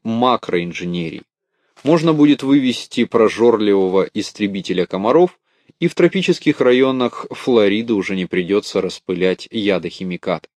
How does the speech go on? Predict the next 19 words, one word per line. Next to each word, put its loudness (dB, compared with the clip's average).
Или 2
представьте 0
себе 2
корову 4
вдвое 0
меньше -4
нынешней. -6
Благодаря 2
регуляции 0
обмена -4
веществ -2
ест 0
она 2
меньше, 0
а 0
молока 0
даёт 0
вдвое -2
больше. -10